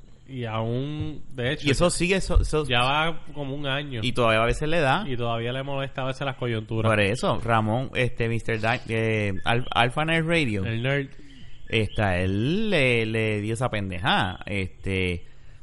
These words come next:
Speaker 2: o sea, que dentro de nuestro círculo conocemos más de una persona.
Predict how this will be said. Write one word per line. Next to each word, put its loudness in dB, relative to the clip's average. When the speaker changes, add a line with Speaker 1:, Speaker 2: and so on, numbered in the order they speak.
Speaker 2:
o -10
sea, 6
que 2
dentro 2
de 4
nuestro -2
círculo -2
conocemos 0
más 4
de 4
una 4
persona. 0